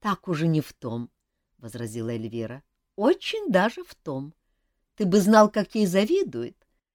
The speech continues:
Если им на это намекнуть, они начнут на каждом углу падать». «Дверь запри», — посоветовал мистер Алиец, усаживаясь за стол.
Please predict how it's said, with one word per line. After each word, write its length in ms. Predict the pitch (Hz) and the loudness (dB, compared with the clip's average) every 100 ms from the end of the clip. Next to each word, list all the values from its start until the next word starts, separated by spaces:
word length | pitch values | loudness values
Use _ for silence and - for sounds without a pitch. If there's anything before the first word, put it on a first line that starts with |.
| _ _ _ _ _ | _ _ _ _ _
Если 380 | 165 190 - 202 | -4 -4 -4 -2
им 180 | 202 196 | 0 4
на 40 | |
это 200 | 196 196 | 2 2
намекнуть, 640 | 196 196 202 - 330 349 - | 0 0 0 -2 0 0 0
они 160 | 196 | 2
начнут 480 | 208 214 - 226 226 | 4 2 2 -2 0
на 100 | 233 | -4
каждом 420 | 226 240 214 226 | 0 0 2 2
углу 300 | 233 180 127 | 2 0 -4
падать». 560 | 117 127 123 127 - _ _ _ _ _ _ _ _ _ | -6 -12 -14 -16 -20 _ _ _ _ _ _ _ _ _
«Дверь 380 | - 143 233 175 | -12 0 4 4
запри», — 600 | 98 123 - 120 117 120 _ _ _ _ _ _ | 2 -6 -8 -4 -4 -4 _ _ _ _ _ _
посоветовал 640 | 131 147 135 131 131 123 | -10 -4 -4 -4 -4 -4
мистер 320 | 123 123 - | -4 -6 -6
Алиец, 420 | 127 131 220 269 - | -4 -2 0 -2 -4
усаживаясь 600 | 110 - 139 139 143 135 | -18 -8 -8 -6 -8 -8
за 120 | 143 | -8
стол. 400 | 123 - 101 107 | -12 -12 -14 -14